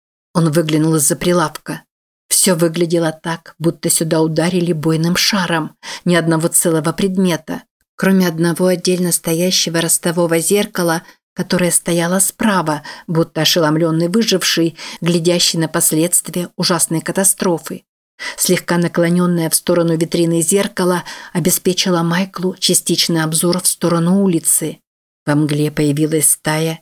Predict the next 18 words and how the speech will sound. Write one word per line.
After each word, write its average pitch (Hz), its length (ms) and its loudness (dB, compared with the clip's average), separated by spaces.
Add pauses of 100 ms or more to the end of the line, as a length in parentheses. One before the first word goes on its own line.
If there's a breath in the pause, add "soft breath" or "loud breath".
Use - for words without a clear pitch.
из 160 140 0
трех 151 260 0
зараженных. 160 840 -2 (380 loud breath)
Они 175 200 2
двигались 160 540 0
как-то 175 300 -2
бесцельно, 175 840 0 (100)
будто - 300 -4
потерялись. 180 840 0 (460)
Майкл 151 400 -2
заставил 156 520 0
себя 156 320 -2
замереть. 165 680 0 (420 loud breath)
Если 165 340 2
они 160 200 4
его 156 140 2
не 156 120 2
услышат, 170 640 0